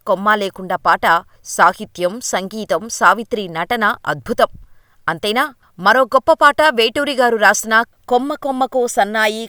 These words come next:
కోటి రాగాలు ఉన్నాయి. ఈ పాట సూపర్ హిట్ సాంగ్. అయితే ఈ సినిమా కథ మీద కోర్టు కేసులు కూడా నడిచాయి. ఈ కథ నాది అని ముప్పాళ్ల రంగనాయకమ్మ, రామలక్ష్మి మీద, నిర్మాతల మీద, దర్శకుని మీద, పంపిణీదారుల మీద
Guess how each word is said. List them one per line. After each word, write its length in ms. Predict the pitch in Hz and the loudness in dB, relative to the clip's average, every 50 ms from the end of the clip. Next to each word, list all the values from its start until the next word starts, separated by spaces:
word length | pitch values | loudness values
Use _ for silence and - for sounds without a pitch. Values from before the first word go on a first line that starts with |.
| - | -8
కోటి 260 | - 190 196 185 220 214 | -6 -6 -6 -6 -4 0
రాగాలు 420 | 208 202 202 196 220 226 240 233 | 0 0 2 2 2 2 2 2
ఉన్నాయి. 460 | 208 160 160 175 190 196 190 190 175 170 - _ _ _ - | -2 -8 -8 -4 -2 -2 -2 -2 -4 -8 -14 _ _ _ -16
ఈ 80 | 170 165 | -16 -10
పాట 260 | - 185 185 214 - 175 | -8 -6 -6 -6 -6 -6
సూపర్ 500 | 160 - - - 247 262 - - 269 233 202 | -8 -8 -8 -10 -10 -10 -6 -6 -6 -6 -6
హిట్ 160 | 196 170 - | -8 -12 -4
సాంగ్. 320 | - 190 160 170 175 - - _ _ _ - | 0 0 0 0 -2 -6 -14 _ _ _ 0
అయితే 240 | - 262 294 330 302 269 302 302 - - | 0 0 0 -2 -6 -8 -8 -10 -10 -10
ఈ 100 | 269 285 | -8 -8
సినిమా 320 | - - 285 294 311 349 | -8 -8 -6 -4 -4 -2
కథ 220 | 349 - 311 - 302 | -2 -2 -2 -2 -2
మీద 220 | 277 269 262 247 254 254 - | -2 -2 2 2 2 2 2
కోర్టు 260 | - 247 254 - - 294 | 0 -2 -2 -2 -4 -6
కేసులు 360 | - 285 277 - - 247 277 | -6 -4 -4 -4 -6 -6 -4
కూడా 220 | - 269 269 294 349 | -2 0 0 0 0
నడిచాయి. 440 | 359 262 185 180 - - 151 - - _ _ - | 0 -2 -4 -4 -4 -6 -6 -6 -8 _ _ -8
ఈ 100 | 254 269 | -6 -4
కథ 240 | 247 - 262 254 - 330 | -2 -2 -2 0 0 -2
నాది 380 | 302 247 208 208 240 254 311 311 302 | 0 4 6 6 6 6 4 0 -2
అని 160 | 269 247 254 269 | -2 -2 -4 -4
ముప్పాళ్ల 480 | 269 226 202 196 - 277 277 285 277 254 | -4 -6 -6 0 2 4 4 4 2 0
రంగనాయకమ్మ, 680 | 208 185 196 220 254 254 262 247 226 220 - 214 196 196 208 247 220 | 0 -2 -2 0 0 0 2 0 0 0 -2 0 2 2 2 2 2
రామలక్ష్మి 560 | 175 165 165 185 214 226 226 - - 233 220 | 2 2 2 2 2 0 -2 -4 -6 -6 -6
మీద, 220 | 214 214 208 180 220 240 254 | -4 -4 -2 0 0 0 0
నిర్మాతల 520 | 220 175 170 160 185 214 226 - 233 220 | -2 -4 -4 -2 0 0 0 0 0 -2
మీద, 240 | 220 214 214 196 226 240 | -2 -2 -2 0 0 0
దర్శకుని 520 | 247 190 185 160 160 - - - 240 247 240 226 | 2 0 -2 -2 -2 -6 -6 -6 -6 -6 -6 -6
మీద, 140 | 220 208 233 247 269 _ | -2 0 2 2 2 _
పంపిణీదారుల 640 | - 160 170 - 233 247 262 254 247 240 226 226 233 | -2 -4 -2 -4 -4 -4 -2 0 2 2 2 0 -2
మీద 200 | 220 220 202 233 | -2 -2 -2 -2